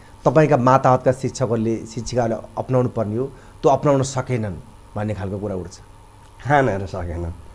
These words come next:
Speaker 2: सबै शिक्षकहरू अहिले पनि सबै विद्यालय, सामुदायिक विद्यालयका शिक्षकहरू अहिले पनि अर्को व्यवस्था नभएसम्मको लागि वैकल्पिक विधिबाट जाने भनेर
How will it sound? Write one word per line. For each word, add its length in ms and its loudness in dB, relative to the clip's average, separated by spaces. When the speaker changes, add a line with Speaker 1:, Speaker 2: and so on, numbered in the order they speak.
Speaker 2:
सबै 240 4
शिक्षकहरू 460 0
अहिले 380 6
पनि 180 2
सबै 300 0
विद्यालय, 380 0
सामुदायिक 440 2
विद्यालयका 460 0
शिक्षकहरू 480 -6
अहिले 280 12
पनि 220 6
अर्को 320 2
व्यवस्था 460 2
नभएसम्मको 720 6
लागि 320 2
वैकल्पिक 640 8
विधिबाट 520 6
जाने 480 2
भनेर 280 0